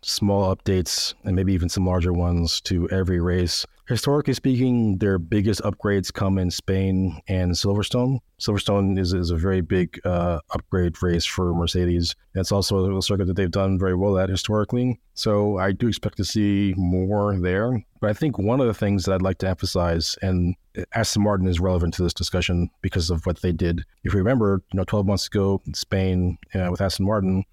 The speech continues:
they totally changed their side pod concept from a Ninja Turtle style, style of looking car, uh, to essentially a Red Bull clone, a car that looked exactly like Red Bull.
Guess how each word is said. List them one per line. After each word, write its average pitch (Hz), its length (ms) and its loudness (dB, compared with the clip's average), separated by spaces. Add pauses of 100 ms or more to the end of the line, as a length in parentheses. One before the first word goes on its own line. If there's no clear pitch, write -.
(120)
they 110 200 2
totally 117 480 0
changed 101 400 0
their 92 140 0
side 92 280 -2
pod 90 260 -2
concept 92 400 -2
from 87 420 -2 (320)
a 120 80 -2
Ninja 120 320 2
Turtle 98 380 0 (220)
style, 98 420 0
style 101 320 0
of 104 240 -2
looking 101 360 2
car, 98 320 0 (400)
uh, 95 320 0 (120)
to 117 300 2
essentially 120 380 0
a 98 40 2
Red 98 180 2
Bull 95 140 0
clone, 82 340 -4 (200)
a 104 60 -6
car 104 140 0
that 98 60 0
looked 95 160 -2
exactly 87 720 0
like 90 180 -4
Red 87 180 -2
Bull. 85 240 -2